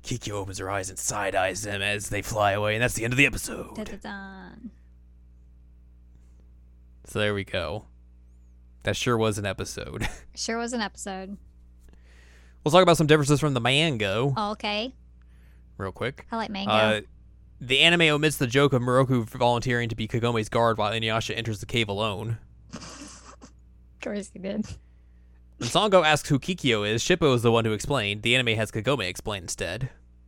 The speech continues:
Speaker 1: The Shikan jewel falling off of Kagome's necklace is anime exclusive.
Speaker 2: Yeah, that was pretty pointless. I didn't really understand what that was about,
Speaker 1: Yeah.
Speaker 2: other than to make her look completely terrible
Speaker 1: Other than
Speaker 2: at her
Speaker 1: that it
Speaker 2: job.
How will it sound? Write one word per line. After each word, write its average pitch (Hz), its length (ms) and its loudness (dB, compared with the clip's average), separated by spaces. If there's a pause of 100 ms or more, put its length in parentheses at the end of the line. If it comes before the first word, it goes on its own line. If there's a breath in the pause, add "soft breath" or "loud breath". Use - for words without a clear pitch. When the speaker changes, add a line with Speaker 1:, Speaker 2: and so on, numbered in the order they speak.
(1300)
Speaker 1:
The 120 60 2
Shikan 165 420 4
jewel 147 260 4
falling 143 320 4
off 131 120 4
of 123 100 -2
Kagome's 123 380 2
necklace 117 360 0
is 98 80 -8
anime 117 220 -2
exclusive. 107 680 -6
Speaker 2:
Yeah, 262 140 2
that 254 120 2
was 330 100 -6
pretty 392 200 -8
pointless. 202 480 -10
I 214 80 -2
didn't 233 200 -4
really 214 240 -4
understand 190 480 -6
what 185 200 -8
that 185 120 -6
was 196 160 -10
about, 160 120 2
Speaker 1:
Yeah. 113 180 8
Speaker 2:
other 202 260 0
than 208 140 0
to 202 80 0
make 202 220 -2
her 202 100 -2
look 190 200 -6 (200)
completely 185 580 -6 (800)
terrible 185 320 -2
Speaker 1:
Other 160 140 8
than 170 160 6
Speaker 2:
at 196 160 2
her - 40 -2
Speaker 1:
that 143 120 4
it - 20 4
Speaker 2:
job. 135 100 6